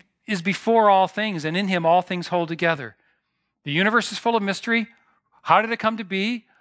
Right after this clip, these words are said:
How does it stay in order? What's doing? God is the sustainer of all things. That's what that says. He is the sustainer. Be-, he's before all things, and he holds everything together.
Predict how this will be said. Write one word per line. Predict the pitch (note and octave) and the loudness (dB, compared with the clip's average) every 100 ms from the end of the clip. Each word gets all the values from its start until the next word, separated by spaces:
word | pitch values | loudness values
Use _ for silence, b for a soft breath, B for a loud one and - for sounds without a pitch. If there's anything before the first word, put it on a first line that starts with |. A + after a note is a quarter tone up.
| - | 0
How | G3+ | 0
does | A3+ | 0
it | A#3 | -8
stay | - G#3 G#3 | -8 -4 -2
in | G#3 | 0
order? | F#3+ F#3+ A3+ A3 b b | 2 2 0 -4 b b
What's | D3 G3+ - | 0 0 0
doing? | - G3 F#3+ - _ _ | -4 -4 -4 -10 _ _
God | E3+ F#3+ G#3+ | 2 2 2
is | F#3+ | -4
the | G3+ | -12
sustainer | - G3+ - F#3 F3+ F#3+ G3 | -12 -14 -8 -4 -4 -2 -2
of | E3 | 2
all | D#3 E3 | 2 2
things. | - C4 D#3 | -2 -4 -2
That's | D3 C#3+ | -2 -2
what | F3 | -4
that | F#3+ F3 | -4 -2
says. | - F#3+ B2+ | -2 -4 -2
He | G3+ G3+ | 0 0
is | F#3 | 0
the | F#3+ | -2
sustainer. | F#3 G#3+ - - C#4+ C4 B2 - B B B B B | -4 -4 -4 -2 0 0 -4 -8 B B B B B
Be-, | - F#3+ | -4 2
he's | F#3 F#3 | 2 0
before | E3+ - G#3 A3+ | -4 -2 2 4
all | A3 | 4
things, | G#3 A#3 A#3 | 2 -4 -4
and | G#3 | -2
he | |
holds | F3+ G#3 F#3+ | 0 0 0
everything | G3+ A3 G#3+ | -2 -2 -2
together. | E3+ C#3+ A2+ | 0 -2 -4